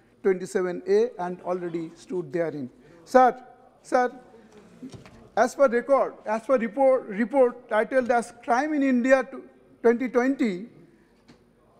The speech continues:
and published by the National Crime Re-, Reco-, Record Bureau,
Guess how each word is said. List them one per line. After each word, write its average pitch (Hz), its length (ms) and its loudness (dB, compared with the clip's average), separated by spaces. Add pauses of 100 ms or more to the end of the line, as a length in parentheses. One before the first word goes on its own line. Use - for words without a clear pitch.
(300)
and 233 200 2
published 226 400 0
by 254 140 2
the 254 100 0
National 233 380 -4
Crime 240 300 0
Re-, 226 120 -4
Reco-, 220 600 -4
Record 233 340 0
Bureau, 220 380 -2